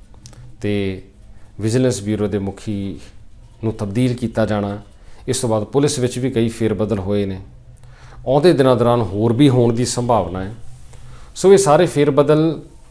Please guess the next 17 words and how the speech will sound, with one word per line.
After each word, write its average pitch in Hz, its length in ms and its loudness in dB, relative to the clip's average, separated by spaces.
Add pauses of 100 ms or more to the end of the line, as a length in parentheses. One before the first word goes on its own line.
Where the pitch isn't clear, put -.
(340)
ਇਸ 135 220 4
ਸਮੇਂ 135 220 4
ਜੋ 123 100 0
ਹੋ 101 160 0
ਰਹੇ 104 220 0
ਨੇ, 107 180 -2 (760)
ਇਹਨਾਂ 127 240 4
ਬਾਰੇ 117 260 4
ਜਾਣਾਂਗੇ 117 500 -2 (420)
ਤੇ 123 120 0
ਇਹਦੇ 120 380 2
ਕੀ 131 180 0
ਸੰਭਾਵੀ 113 520 0
ਪ੍ਰਭਾਵ 98 460 0 (100)
ਹੋ 113 60 -2
ਸਕਦੇ 104 420 -6
ਨੇ, 85 120 -8